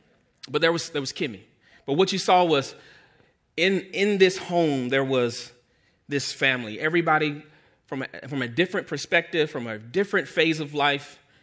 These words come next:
kind of different experiences, all kind of living their, their life together.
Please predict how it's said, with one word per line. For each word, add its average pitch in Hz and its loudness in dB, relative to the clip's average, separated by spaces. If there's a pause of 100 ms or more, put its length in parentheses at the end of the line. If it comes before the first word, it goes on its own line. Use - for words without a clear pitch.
(140)
kind 139 0
of 120 -14
different 202 2
experiences, 160 -4
all 165 2
kind 165 -2
of 120 -8
living 196 2
their, 135 4
their 131 -2
life 156 -2 (460)
together. 127 0